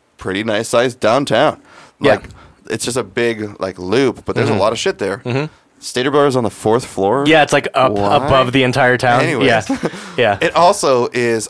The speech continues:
Speaker 1: Oktoberfest. And we didn't
Speaker 2: That's
Speaker 1: realize,
Speaker 2: cool.
Speaker 1: we didn't realize it would be going.
Speaker 2: Yeah.
Speaker 1: Like, I guess it, you know, it's October.
Speaker 2: Yeah.
Speaker 1: But it's only the tenth.
Speaker 2: Yeah.
Speaker 1: And,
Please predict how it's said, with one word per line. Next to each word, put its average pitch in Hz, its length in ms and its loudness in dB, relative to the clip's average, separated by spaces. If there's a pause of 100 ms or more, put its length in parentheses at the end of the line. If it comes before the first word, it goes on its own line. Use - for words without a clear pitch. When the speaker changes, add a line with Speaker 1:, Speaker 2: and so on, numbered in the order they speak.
Speaker 1:
Oktoberfest. 131 920 0 (400)
And 117 100 -2
we 139 80 2
didn't 175 120 4
Speaker 2:
That's 139 120 2
Speaker 1:
realize, 120 240 4
Speaker 2:
cool. - 120 -12
Speaker 1:
we 156 100 0
didn't 175 120 2
realize 117 260 0
it 117 40 -4
would 107 80 -6
be 110 80 -6
going. 104 380 -2 (180)
Speaker 2:
Yeah. 135 180 4
Speaker 1:
Like, - 80 -14 (540)
I 117 80 0
guess 131 200 -2
it, 107 220 -4
you 123 100 -4
know, 127 80 -2
it's 113 120 -6
October. 98 560 -6 (100)
Speaker 2:
Yeah. 110 140 0
Speaker 1:
But 147 80 0
it's 143 80 -4
only 175 160 0
the 101 220 -4 (240)
tenth. 135 440 -6 (320)
Speaker 2:
Yeah. 160 180 -4 (480)
Speaker 1:
And, 107 400 -6